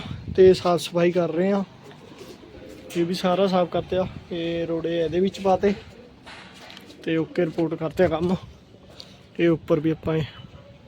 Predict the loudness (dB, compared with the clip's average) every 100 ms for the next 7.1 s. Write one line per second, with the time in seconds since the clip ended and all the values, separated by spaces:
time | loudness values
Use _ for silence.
0 | -14 -14 -20 -20 -12 -4 0 2 4 2
1 | 2 0 0 2 2 6 6 6 4 2
2 | 0 0 -4 -8 -10 -6 -6 -8 -14 -14
3 | -16 -10 0 4 4 4 4 4 4 4
4 | 4 6 4 6 6 6 4 -2 -20 -18
5 | -18 -20 -20 -20 -20 -20 -20 -20 -20 -20
6 | -6 0 4 6 6 8 8 8 6 4